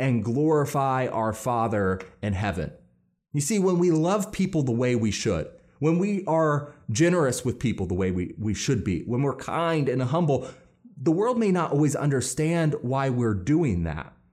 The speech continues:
but they may occasionally respect it. That's the reputation Paul said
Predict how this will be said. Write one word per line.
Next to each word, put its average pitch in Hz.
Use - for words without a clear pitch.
but -
they 180
may 226
occasionally 147
respect 104
it. -
That's 226
the 214
reputation 160
Paul 143
said 127